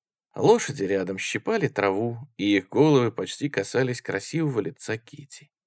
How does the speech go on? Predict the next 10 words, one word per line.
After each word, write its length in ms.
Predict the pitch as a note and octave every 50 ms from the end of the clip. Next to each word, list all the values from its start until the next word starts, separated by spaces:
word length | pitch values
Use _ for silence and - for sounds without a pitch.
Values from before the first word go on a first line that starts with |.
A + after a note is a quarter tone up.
| _ _ -
Тёмный 280 | G#3+ B3 A#3 G3+ D3
лес 180 | G#2+ B2 E3+ E3
шумел 400 | D3 - - G#2+ F#2+ F#2+ F#2+ F#2
сзади, 680 | F2+ F2+ F#2 A#2+ D#3 F3 E3+ C#3+ C3 C#3 B2+ B2 - -
и 100 | - F#2+
дубы 400 | - - F2+ F2 G2 C#3 D#3+ D#3+
таинственно 720 | D3+ - G2 F#2+ B2 E3 F3 D#3 - - - C3+ C3+ C3 C3
шептались 680 | C3 - - - _ - G2 G2+ G#2 G2+ G#2 G#2 -
между 340 | - - F#2 F#2 F2+ - G#2
собою. 600 | - - - F#2+ F2 - D2+ D2 - _ - -